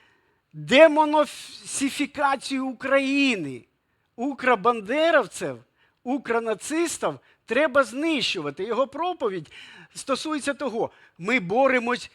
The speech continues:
з темрявою, ми боремось зі злом, тому ми знищуємо укронацистів». Вони проповідують не Царство Боже, а руський мір.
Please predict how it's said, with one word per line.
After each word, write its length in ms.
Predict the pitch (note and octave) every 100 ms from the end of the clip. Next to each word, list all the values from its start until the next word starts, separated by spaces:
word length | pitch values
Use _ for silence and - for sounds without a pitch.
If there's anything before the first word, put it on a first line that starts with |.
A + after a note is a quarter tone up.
| _
з 180 | - -
темрявою, 1000 | - C#4 D4 C4+ C4 A#3+ A3+ F#3 D3 B2 - _ _
ми 180 | F3+ B3+
боремось 680 | G3+ C4+ D4 C4+ B3+ B3+ - _ -
зі 280 | C#3 A3+
злом, 800 | A#3 E3 A#3+ D4 E4+ E4 C#4 E3+ - _ _ -
тому 360 | G#3+ C4 E4+
ми 100 | D4+
знищуємо 720 | F#3+ G3+ D4+ C#4 C#4 B3+ A#3+
укронацистів». 1080 | B3+ C4 B3+ B3 B3 - C4 E3+ - C3+ A2 _ _ _ _ _ _
Вони 260 | E3+ A#3+ C#4
проповідують 680 | C#4 C4 C#4 C4+ A#3+ B3+ B3
не 140 | C4
Царство 460 | - D#4+ D#4+ - A#3+
Боже, 360 | G#3+ F3 F3 -
а 120 | G#3
руський 500 | C#4 E4 - E4 D#4+
мір. 500 | E4+ D#4 A#3 D3